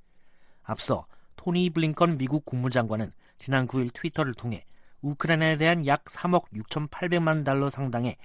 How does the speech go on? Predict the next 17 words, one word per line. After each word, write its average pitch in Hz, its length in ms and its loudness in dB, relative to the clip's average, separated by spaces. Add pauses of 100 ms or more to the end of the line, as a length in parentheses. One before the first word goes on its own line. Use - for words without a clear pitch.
(280)
추가 170 320 4
인도주의 131 560 0
지원을 117 360 -2
발표했습니다. 85 720 -10 (720)
블링컨 160 360 2
장관은 139 400 2 (460)
우크라이나 175 500 4
국민에 165 400 2
대한 170 220 6
우리의 156 420 2
노력이 147 400 0
확고하다며 139 920 -4 (920)
추가 180 320 4
지원은 160 400 4 (640)
러시아의 160 480 4
잔혹한 156 480 0
전쟁에서 127 600 -2